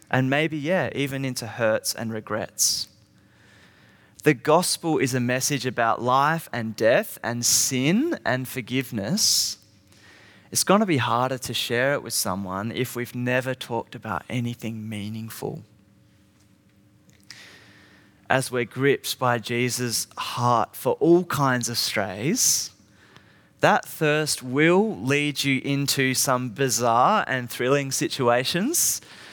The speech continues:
Uh, one that sticks in my mind is, uh, a few years ago, we were part of a church in a very multicultural part of Sydney.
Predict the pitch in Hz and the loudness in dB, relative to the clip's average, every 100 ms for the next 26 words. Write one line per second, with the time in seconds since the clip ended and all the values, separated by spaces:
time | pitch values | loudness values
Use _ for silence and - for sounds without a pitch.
0 | - - 135 127 143 185 196 - 180 151 | -20 0 2 4 4 4 4 4 2 0
1 | 156 143 143 151 143 127 120 127 117 - | 0 2 2 2 0 -2 -2 0 0 -2
2 | - - 135 - 196 208 175 165 160 147 | -8 2 2 2 2 6 8 6 6 2
3 | 143 135 147 160 147 143 139 135 120 - | 2 2 0 -2 -2 0 0 0 -4 -6
4 | 139 131 104 - - - 135 127 123 139 | -2 0 0 -2 -6 -4 -2 0 0 0
5 | 139 113 127 135 139 139 - 147 135 - | 0 -4 -2 -2 -2 -4 -2 0 0 0
6 | 143 127 139 127 117 - - 131 120 131 | -2 0 2 0 0 -4 -2 -4 0 0
7 | 285 | 0